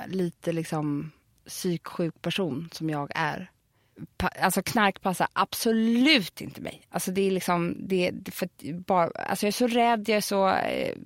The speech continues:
liksom, jag är ju typ nära döden he-, precis hela tiden. Då skulle jag åkt till ambulans fem gånger mer i veckan än vad jag gör. Jag skojar. Men, nej, men alltså, jag är, jag är verkligen,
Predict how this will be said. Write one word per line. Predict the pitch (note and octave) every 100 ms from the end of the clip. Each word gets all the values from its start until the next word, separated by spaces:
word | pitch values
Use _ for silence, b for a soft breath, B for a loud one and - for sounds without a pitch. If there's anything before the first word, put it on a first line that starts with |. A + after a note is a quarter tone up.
| - B B B B
liksom, | - G3 F#3 F3+
jag | F#3+ F#3+
är | F#3+ F#3+ F3+
ju | F3+ - - -
typ | F3+ F#3
nära | F#3+ F3 E3
döden | E3+ D#3+ D#3+ D#3+
he-, | E3 E3 - - -
precis | - E3+ -
hela | D#3+
tiden. | F3+ D#3+ B B B
Då | -
skulle | F3 - G#3+
jag | G3 E3+ -
åkt | D#3+ D3+ - - -
till | -
ambulans | - D#3+ D#3 E3 D#3 D#3 - - _ _ _ _ _ F3+
fem | - - F3+ E3
gånger | E3 D#3
mer | E3+ E3 E3 -
i | -
veckan | E3+ - D#3+
än |
vad | D#3+
jag | -
gör. | E2+ - _
Jag | -
skojar. | - - - _ B B B B B
Men, | - -
nej, | A3
men | A3+
alltså, | A3 G#3+
jag | G#3+ A#3+ A#3 A3
är, | G#3+ G3 - F#3 - _ _
jag | - G#3 G3+
är | F#3+ F#3
verkligen, | F3 E3+ F3+ D#3+ D#3